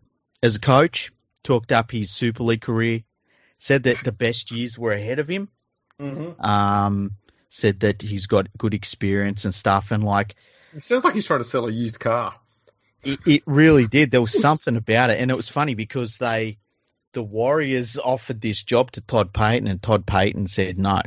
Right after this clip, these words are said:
Speaker 1: And it felt like about three days later they had signed Nathan Brown. Well, Brown was on Fox Sports, and Brown basically said that he considered the role, talked, uh,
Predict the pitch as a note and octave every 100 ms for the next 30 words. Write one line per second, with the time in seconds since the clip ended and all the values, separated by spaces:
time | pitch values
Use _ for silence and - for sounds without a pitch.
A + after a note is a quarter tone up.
0 | - _ - - - - - _ A#2+ G#2+
1 | G#2 G2+ G#2 G#2 _ - G#2+ - C3+ C3+
2 | A#2+ A2+ - _ _ _ - G2+ G#2 G2
3 | - A#2 G#2+ G#2 F#2+ F#2+ A#2 B2+ G#2+ G2+
4 | G2+ F#2+ F#2+ F#2+ F#2+ F#2 - G2+ G2 F#2
5 | F#2 F#2+ F#2+ F#2 G2 A#2+ G2 - - -
6 | - B2 A2+ C3 C#3+ E3 F3 D3+ A#2+ A2+
7 | A#2 A2 - A2 G#2 - A#2+ B2+ F#2+ -
8 | F#2+ G#2+ A2+ A#2 A2 G#2+ - - G#2 -
9 | A2+ G#2 G#2+ G2+ - - - - - -
10 | A#2+ A2+ - A#2 - B2+ C3 A#2 A#2 A#2+
11 | C3+ D3 D#3+ _ _ - C3 A#2+ - B2
12 | A#2+